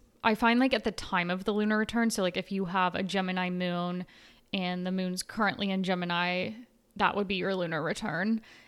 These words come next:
And I find that kind of significant events, if they're gonna happen that month, tend to happen right around that time the moon returns to its sign. So, like, let's say,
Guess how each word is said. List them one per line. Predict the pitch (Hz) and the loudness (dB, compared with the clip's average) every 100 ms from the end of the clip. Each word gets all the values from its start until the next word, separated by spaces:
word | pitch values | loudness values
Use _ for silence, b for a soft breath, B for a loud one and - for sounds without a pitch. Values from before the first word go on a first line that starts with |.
| _ | _
And | 220 196 | 0 0
I | |
find | 185 196 185 | 2 2 4
that | 185 185 - _ _ _ _ _ _ _ | 4 2 0 _ _ _ _ _ _ _
kind | - 226 | -4 0
of | 196 - - | 0 -2 -4
significant | - 226 208 196 - 220 220 226 | 0 2 2 2 0 0 0 0
events, | 196 175 170 226 - | 0 0 0 0 0
if | 202 | -2
they're | - 185 | 0 0
gonna | 180 | 0
happen | 175 180 170 196 | 0 0 0 0
that | 202 214 | 0 2
month, | 226 247 247 - B B B _ | 4 4 2 -2 B B B _
tend | - 214 202 | 0 2 4
to | 196 | 2
happen | 185 170 - 190 185 175 175 | 4 2 2 -2 -2 -4 0
right | 170 175 | 2 2
around | 180 185 147 131 180 - - | 2 0 0 -2 -6 -10 -10
that | - - | -8 -6
time | - 214 175 202 | -4 -2 -2 -4
the | 196 | -6
moon | 175 127 | -6 -6
returns | 226 - - 226 | -8 -8 -6 -4
to | - | -6
its | - | -6
sign. | - - - 208 | -4 -4 -2 -4
So, | - 185 | -4 -4
like, | 180 | -4
let's | 196 - - | -4 -4 -4
say, | 190 180 175 | -2 0 -2